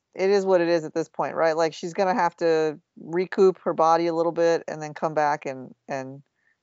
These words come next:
get back in the win column. But it was surprising. It was surprising to see that, that she wasn't able to get it done. I think a lot of it is, is the, is the body not being there for her.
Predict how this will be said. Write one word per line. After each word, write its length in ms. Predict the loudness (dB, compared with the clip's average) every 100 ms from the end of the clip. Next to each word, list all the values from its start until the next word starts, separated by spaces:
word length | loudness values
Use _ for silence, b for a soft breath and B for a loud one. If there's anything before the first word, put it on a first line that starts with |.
| _
get 180 | -2 2
back 200 | 2 0
in 100 | -4
the 80 | -6
win 200 | -6 -6
column. 400 | -6 -6 -4 0
But 240 | 2 2 _ _ _ _ _ _ _
it 60 | 0
was 240 | 2 2
surprising. 640 | 2 0 2 2 0 -4 -10 -8
It 60 |
was 220 | -4 -4 -4
surprising 540 | -2 2 2 0 -8
to 120 | -10
see 220 | -8 -4 0
that, 300 | 2 0 -2
that 240 | -4 -4 -4
she 140 | -2
wasn't 240 | -2 0 -2
able 160 | -4
to 100 | -6
get 160 | 0 2
it 80 | 4
done. 240 | 2 0 -2
I 80 | -4
think 260 | -2 -4 -2
a 60 |
lot 220 | 2 2 2
of 100 | 0
it 100 | -2
is, 240 | -4 -8 -10
is 200 | -10 -6
the, 140 | -8 -6
is 160 | -8 -4
the 100 | 0
body 320 | 2 2 0
not 200 | -6 -6
being 180 | -8 -6
there 160 | -6
for 220 | -4 -4
her. 200 | -4 -8